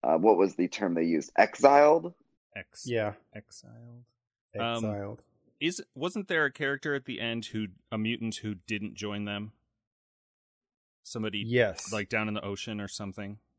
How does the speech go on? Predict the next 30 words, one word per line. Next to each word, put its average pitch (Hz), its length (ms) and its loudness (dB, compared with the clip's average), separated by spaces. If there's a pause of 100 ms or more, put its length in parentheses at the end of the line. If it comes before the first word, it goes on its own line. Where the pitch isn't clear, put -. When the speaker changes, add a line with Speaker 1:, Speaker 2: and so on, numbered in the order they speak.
(160)
Speaker 3:
Namor. 117 380 4
Speaker 1:
Uh, 120 200 10
Namor, 117 760 6 (240)
Speaker 3:
Right. 95 280 -4
Speaker 1:
uh, 90 140 2 (140)
Speaker 3:
Which 139 180 6
I 151 120 10
love 131 220 8
Speaker 1:
refused, 107 60 -8
Speaker 3:
that 117 180 4
scene. 98 120 0
Speaker 1:
and 101 220 0
Speaker 3:
I 104 40 -2
was 107 160 -4
like, 101 200 -4 (360)
"That's 107 240 -4
awesome," 82 420 -10
because 82 280 -14
Speaker 1:
That's 104 220 6
a 107 60 2
great 92 200 0
scene. 95 220 -4
Speaker 3:
screw - 20 -20 (280)
Speaker 1:
Franklin 143 160 8
Speaker 3:
you, 107 160 6
Speaker 1:
Richards 95 720 2
Speaker 3:
Krakoa. 101 260 0
Speaker 1:
is 95 120 4
another 98 440 4
character, 85 800 0